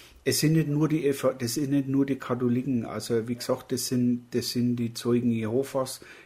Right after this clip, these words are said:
hinter denen eine gewaltige,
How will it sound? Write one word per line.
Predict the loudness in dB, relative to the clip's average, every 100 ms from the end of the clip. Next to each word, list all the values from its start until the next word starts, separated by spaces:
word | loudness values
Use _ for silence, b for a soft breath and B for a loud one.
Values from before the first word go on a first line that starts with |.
| B
hinter | -4 0 4 2
denen | 0 0 4 6 4 2 -2 -10 -12
eine | -10
gewaltige, | -2 -2 0 2 2 2 0 -2 -4 -12